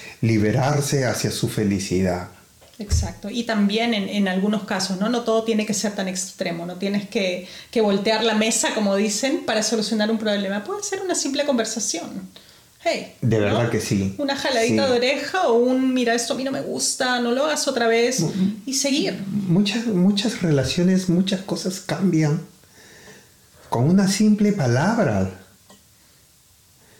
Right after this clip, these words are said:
Speaker 1: No tenemos que pegarle a la persona, no tenemos que encañonarla con una pistola. Habla con,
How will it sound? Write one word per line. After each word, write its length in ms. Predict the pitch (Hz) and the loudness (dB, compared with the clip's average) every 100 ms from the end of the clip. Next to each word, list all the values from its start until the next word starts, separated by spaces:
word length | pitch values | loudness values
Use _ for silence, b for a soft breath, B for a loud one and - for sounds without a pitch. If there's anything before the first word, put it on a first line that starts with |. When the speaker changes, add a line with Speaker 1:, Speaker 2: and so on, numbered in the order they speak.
| b - | b 0
Speaker 1:
No 500 | 139 147 151 196 196 | 2 4 4 4 2
tenemos 480 | 180 170 185 185 - | 2 4 4 2 2
que 140 | 151 | 0
pegarle 480 | 123 120 123 139 139 | 2 2 2 2 4
a 40 | |
la 120 | 123 | 2
persona, 480 | 120 107 - 113 110 | 2 -2 0 2 2
no 160 | 117 123 | 2 2
tenemos 420 | 123 117 123 123 | 2 4 2 2
que 100 | 120 104 101 110 117 | 0 0 0 -2 0
encañonarla 880 | 120 117 113 110 107 110 127 117 110 | 2 2 2 2 2 2 2 2 2
con 100 | 113 | 2
una 200 | 117 113 | 2 2
pistola. 600 | 107 104 - 113 110 107 B B B B B B _ _ _ - - - | 2 0 -2 2 2 0 B B B B B B _ _ _ -20 -18 -12
Habla 280 | - 285 | -2 -2
con, 640 | - 160 135 131 127 131 | 2 2 4 2 0 -2